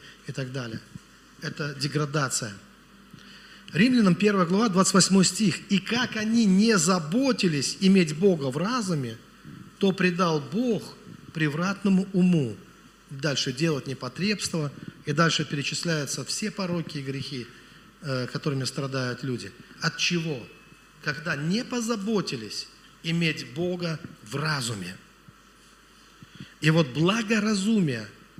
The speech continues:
благой разум, это разум, который направлен на богоискание, на познание Бога. Потому что это и есть благоразумие.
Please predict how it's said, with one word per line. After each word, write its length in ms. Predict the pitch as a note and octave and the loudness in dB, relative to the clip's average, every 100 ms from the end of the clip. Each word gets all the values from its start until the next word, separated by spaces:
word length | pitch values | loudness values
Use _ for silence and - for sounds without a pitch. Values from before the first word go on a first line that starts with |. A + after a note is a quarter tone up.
| - _ - - - - - | -20 _ -18 -18 -18 -20 -10
благой 520 | C3 D#3+ D#3 F3+ D3+ | -2 0 0 0 2
разум, 400 | D3 D#3 A#2 G#2+ F#2+ - _ - - - - - - - - - | 0 -4 -6 -10 -14 -20 _ -20 -20 -20 -20 -20 -20 -20 -16 -8
это 240 | D#3+ D#3 C3+ | -2 -2 0
разум, 520 | F#3 A#3+ F#3+ C#3 G#2+ G#2 - - _ | -2 -2 -2 -4 -8 -14 -20 -20 _
который 420 | - D3+ E3 D#3 D#3 | -8 2 4 4 2
направлен 920 | D3 C#3+ D3 - E3+ F#3+ G#3 F3 C3+ C3+ | -2 0 0 -2 -2 0 2 2 2 0
на 80 | |
богоискание, 800 | C#3 D3+ D3+ D3+ - - D#3+ B2 A2 | 0 0 2 2 0 0 0 0 -2
на 120 | C3 | -4
познание 580 | C3+ C3+ D3 D3+ C#3+ C3 | -4 -2 -2 -2 -4 -6
Бога. 400 | B2 B2+ B2 G#2+ - - - - - - - - _ - - - - | -6 -6 -8 -14 -18 -20 -20 -20 -20 -20 -20 -20 _ -20 -20 -18 -4
Потому 240 | C#3 D#3 | 2 2
что 180 | - E3+ | 2 -2
это 220 | F3+ F3+ G3 | -4 -2 -2
и 140 | F#3+ | 0
есть 400 | E3 E3 E3+ C3 | 0 0 -2 -2
благоразумие. 800 | C#3+ C#3 D3 C#3 C3 C#3 A2+ G2 | -6 -4 -4 -2 -4 -4 -6 -10